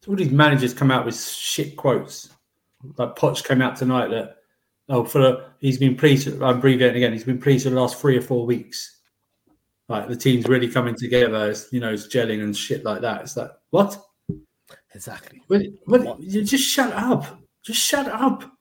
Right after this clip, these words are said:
Speaker 2: Yeah.
Speaker 1: Just say, "Do you know what? You know what? We, uh, I should have rotated a bit more. I played people that played a hundred twenty minutes for another ninety minutes. I don't know what they're gonna look like on Saturday. We didn't play well.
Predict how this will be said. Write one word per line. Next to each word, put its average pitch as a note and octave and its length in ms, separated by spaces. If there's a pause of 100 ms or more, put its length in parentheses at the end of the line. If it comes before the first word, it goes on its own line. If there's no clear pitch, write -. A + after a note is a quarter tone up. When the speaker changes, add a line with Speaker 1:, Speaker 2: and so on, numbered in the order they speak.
(520)
Speaker 2:
Yeah. - 100 (180)
Speaker 1:
Just B3+ 220
say, A#3+ 120
"Do A3+ 120
you A3 60
know A#3+ 100
what? - 360 (300)
You C#3 100
know D3+ 120
what? E3 400 (720)
We, C3+ 240 (180)
uh, B2+ 540 (680)
I B2 240 (160)
should - 220
have C#3+ 100
rotated C#3 440
a C#3+ 40
bit C3+ 160
more. C#3 260
I B2 40 (340)
played C#3 260
people C#3 220
that - 80
played C3+ 140
a A#2+ 60
hundred C3 260
twenty C3 200
minutes C3+ 240
for A#2+ 100
another C3 300
ninety C3+ 320
minutes. C3+ 360
I G#2 80
don't A#2+ 120
know A#2+ 80
what A#2+ 140
they're A#2+ 140
gonna A#2+ 160
look A#2+ 200
like A#2+ 240
on G#2 140
Saturday. B2 560 (580)
We B2+ 100
didn't C3+ 280
play C3+ 240
well. B2 500